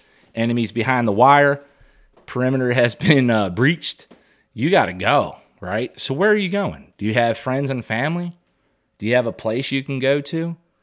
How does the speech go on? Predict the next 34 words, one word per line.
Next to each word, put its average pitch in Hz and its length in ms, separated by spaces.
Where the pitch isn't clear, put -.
Are 95 100
you 113 140
networking 123 580
with 107 160
people? 156 460
Uh, 101 240
met 110 200
some, 120 280
uh, 113 300
you 113 160
know, 104 80
people 135 360
last 131 320
night 139 300
in 101 160
a 90 220
local 120 340
militia. 127 640
Ooh, 87 400
militia. - 640
I 101 140
know. 101 240
People 98 220
think 95 140
that's 92 160
a 85 80
dirty 92 300
word, 82 260
right? 90 240
It's 107 240
not. 76 280
Not 92 320
at 78 60
all. 73 200